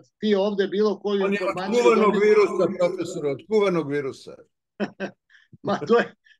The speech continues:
Speaker 1: to je kuvani spin fotona. Pa pazi, Kinezi sve telefone koji prodaju, oni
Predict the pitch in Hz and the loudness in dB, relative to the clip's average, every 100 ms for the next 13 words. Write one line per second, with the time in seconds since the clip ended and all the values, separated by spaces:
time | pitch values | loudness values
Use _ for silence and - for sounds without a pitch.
0 | _ 214 220 214 247 247 214 214 202 - | _ 2 2 0 -2 0 2 2 0 -4
1 | 254 247 196 208 202 214 226 220 - _ | -4 -2 -2 -2 -4 -2 -2 -4 -8 _
2 | _ - 127 135 175 240 196 131 - _ | _ -18 -18 -10 -4 -4 -4 -8 -12 _
3 | - 165 180 233 196 160 - 202 214 233 | -6 -4 -2 -2 -2 -6 -6 -6 -4 -4
4 | 202 196 208 220 214 196 185 160 170 160 | -4 -4 -4 -4 -2 -2 -4 -4 -6 -6
5 | 143 - - 160 202 202 | -8 -10 -10 -4 -2 -2